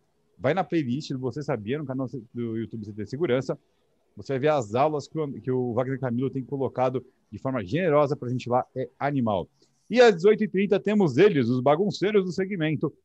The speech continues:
O nosso querido Roberto Coletti e o Antônio Neves, com tacada de mestre,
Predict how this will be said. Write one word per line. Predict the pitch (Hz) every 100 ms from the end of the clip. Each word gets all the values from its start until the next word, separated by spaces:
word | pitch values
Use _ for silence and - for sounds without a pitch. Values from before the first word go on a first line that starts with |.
| _ _ _
O | 156 165 117
nosso | 113 160 160
querido | 165 165 160 139 87
Roberto | 160 160 202 226
Coletti | - 214 202 202 - 190 - _ -
e | -
o | 202
Antônio | 175 135 180 175
Neves, | 160 170 156 151 - _
com | - 180
tacada | - - - 175
de | 165 147
mestre, | 143 151 151 151